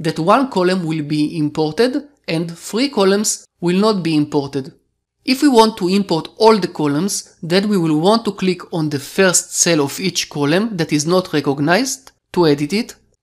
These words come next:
and then just define to MailChimp what each column is about. So our first column that is recognized contains email addresses, and the second column that is not recognized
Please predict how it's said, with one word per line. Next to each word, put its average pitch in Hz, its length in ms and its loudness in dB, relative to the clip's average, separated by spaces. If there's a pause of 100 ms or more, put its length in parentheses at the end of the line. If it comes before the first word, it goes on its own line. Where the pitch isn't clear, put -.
and 208 380 -2 (140)
then 202 320 2
just 196 260 2
define 226 760 2
to 170 60 -14
MailChimp 208 640 0 (360)
what 220 300 2
each 208 260 -6
column 185 300 0
is 147 120 0
about. 139 420 -2 (460)
So - 400 2
our 185 220 2
first 262 460 0
column 165 460 0 (280)
that 165 260 -4
is 220 160 0
recognized 156 720 0 (480)
contains 220 760 0
email 226 260 0
addresses, 147 720 -4 (340)
and 185 220 2 (120)
the 165 140 -6
second 254 420 2
column 160 580 -2
that 165 200 -4
is 151 180 -2
not 226 260 2
recognized 165 720 -2